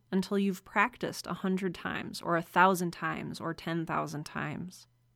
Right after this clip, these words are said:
And while you're practicing, you're failing a lot. If you've played a musical instrument, how many times have you hit a wrong note before getting it to sound like music? How much practicing goes into that? How many little failures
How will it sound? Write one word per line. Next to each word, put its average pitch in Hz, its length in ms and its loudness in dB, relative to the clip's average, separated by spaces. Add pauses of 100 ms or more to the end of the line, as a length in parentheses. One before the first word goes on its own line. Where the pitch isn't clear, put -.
(260)
And 180 120 0
while 175 200 4
you're 202 140 4
practicing, 240 720 0 (140)
you're 285 160 -2
failing 285 640 0
a 240 120 0
lot. 247 560 2 (920)
If - 160 -8
you've 196 180 0
played 208 220 6
a 226 40 6
musical 226 460 6
instrument, 202 640 2 (320)
how 196 160 4
many 233 200 8
times 214 500 6
have 185 140 4
you 180 120 6
hit 208 320 4
a 190 80 2
wrong 180 400 8
note 185 280 4
before 170 380 2
getting 170 360 4
it 165 120 -2 (140)
to - 80 0
sound 190 420 6
like 180 180 2
music? 185 480 2 (480)
How 220 120 2
much 226 260 2
practicing 185 680 0
goes 156 280 -4
into 147 260 -6
that? - 360 -10 (800)
How 214 120 2
many 220 240 8
little 180 240 4
failures - 880 -4